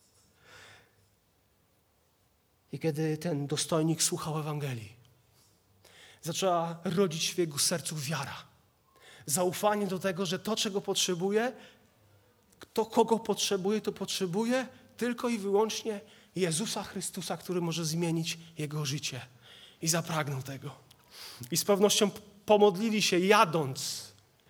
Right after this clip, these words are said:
w tym wozie. I on wyznał Jezusa Chrystusa swoim Panem, doświadczył przebaczenia grzechów. I wiemy, że to doświadczenie było tak realne z powodu tych słów, które później też,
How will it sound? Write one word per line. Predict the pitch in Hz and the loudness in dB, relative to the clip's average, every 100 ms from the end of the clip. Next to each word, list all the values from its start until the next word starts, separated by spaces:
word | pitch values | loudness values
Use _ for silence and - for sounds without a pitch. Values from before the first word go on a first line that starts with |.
| - - - | -20 -20 -18
w | - | -4
tym | 180 180 | 0 2
wozie. | 180 170 147 143 - - | 2 2 -2 -8 -16 0
I | 185 | 4
on | 196 | 4
wyznał | 185 233 196 220 196 175 - - - - - | 4 2 4 4 4 0 -4 -20 -20 -6 4
Jezusa | 202 247 220 214 | 6 6 6 4
Chrystusa | 214 190 233 202 | 2 0 0 0
swoim | 196 - 190 180 | 0 4 4 6
Panem, | 196 185 170 | 6 6 6
doświadczył | 180 - 233 226 208 | 6 8 6 6 2
przebaczenia | - 220 196 226 220 | 4 6 6 6 6
grzechów. | 202 208 160 160 - - - - - - - - - - | 6 4 2 0 -12 -16 -16 -16 -18 -18 -20 -20 -10 0
I | |
wiemy, | 196 240 285 | 8 8 8
że | 226 | 4
to | 262 | 4
doświadczenie | 262 - 247 - 269 262 | 4 4 4 8 8 10
było | 233 247 | 8 8
tak | 233 294 294 | 10 10 12
realne | 285 262 254 240 190 151 139 - - _ _ _ _ _ - - | 12 12 12 12 10 8 0 -10 -18 _ _ _ _ _ -20 -4
z | - | 2
powodu | 220 247 240 | 4 4 4
tych | 220 | 6
słów, | - 269 - | 8 8 8
które | 220 208 | 8 8
później | 214 196 202 | 8 6 6
też, | 190 180 | 6 0